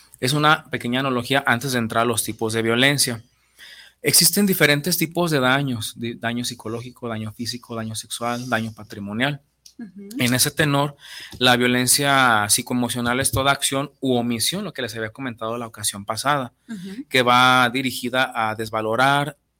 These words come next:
Speaker 1: intimidar, controlar acciones, comportamientos, decisiones. Esto, eh, consiste inclusive desde la celotipia, lo que habíamos comentado, la indiferencia,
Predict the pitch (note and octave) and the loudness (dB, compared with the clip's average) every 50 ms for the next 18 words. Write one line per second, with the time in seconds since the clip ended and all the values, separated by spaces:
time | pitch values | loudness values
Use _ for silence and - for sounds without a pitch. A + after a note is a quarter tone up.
0 | _ - A#2 A2+ A2 - A2+ A2 A2 G#2+ G#2 A2 A#2 B2 C3 C3+ C#3 C#3 C3 - | _ -8 -6 -6 -6 -4 -4 -4 -4 -4 0 2 4 6 6 6 4 2 -2 -4
1 | B2 A#2 A2 - A2+ A2 G#2+ A2 A2+ G#2+ - - - B2+ B2+ C3 C3+ C3+ C3+ C3+ | -8 -8 -6 -4 -4 -4 -2 -2 -4 -4 -4 -4 -2 0 0 2 2 2 2 2
2 | C3 C3 C3+ C3 - - _ - - - - _ - - A2+ G#2+ A#2 A2+ - - | 2 2 0 -2 -4 -6 _ -20 -20 -20 -20 _ -10 -8 -8 -6 -6 -6 -6 -4
3 | A2+ A2 A#2 A#2+ A#2+ B2 B2 B2+ - - B2+ C3 B2+ A#2+ A2+ G#2 - - - - | -4 -2 0 0 0 0 -2 -6 -8 -8 -8 -8 -8 -8 -8 -6 -6 -4 -2 -2
4 | - B2 A#2+ A#2+ A#2+ A#2+ A#2+ A#2+ A#2+ A#2+ B2 B2 - - _ _ _ _ _ _ | -2 -2 -2 -2 -2 -2 -2 -4 -4 -4 -2 -4 -4 -6 _ _ _ _ _ _
5 | _ _ - - B2 B2 - - D#3 D3 C#3+ C#3+ - B2 B2 A#2 A2+ A2 A2 G#2+ | _ _ -6 -4 -2 -2 0 0 0 -2 -2 -4 -6 -4 -4 -2 -2 -2 -2 -4
6 | G#2+ G#2 G#2 G2+ - _ _ _ - B2+ A#2 A#2 A#2+ - D#3 D#3 D3+ D3 B2 - | -4 -4 -6 -8 -10 _ _ _ -6 -4 -2 -2 -2 -4 -4 -6 -6 -4 -4 -4
7 | B2+ C3 D3 D3+ D3 C3+ A2 A2+ A2 G#2+ G#2+ - - - - - - A2 A2 G#2+ | -4 -2 -2 -2 -2 -2 -2 -4 -6 -6 -6 -6 -8 -12 -16 -14 -10 -10 -10 -10
8 | - _ - A#2+ A#2+ _ - C3+ D3 D#3+ _ _ _ _ _ _ _ _ _ _ | -10 _ -12 -12 -12 _ -12 -12 -12 -12 _ _ _ _ _ _ _ _ _ _
9 | _ _ _ _ _ _ - A#2 A2 G#2+ - G#2+ G#2+ A2 A#2+ - - A#2+ A2 G#2 | _ _ _ _ _ _ -10 -10 -10 -8 -10 -10 -10 -10 -10 -12 -10 -12 -12 -8
10 | - A2 A2 A2 A2+ A2 G#2+ G2+ G2+ G2+ - G#2+ G#2+ A2 A#2 A2+ - - C3+ C#3+ | -6 -6 -6 -4 -6 -6 -8 -10 -12 -12 -10 -8 -6 -6 -4 -4 -4 -4 -6 -6
11 | - | -10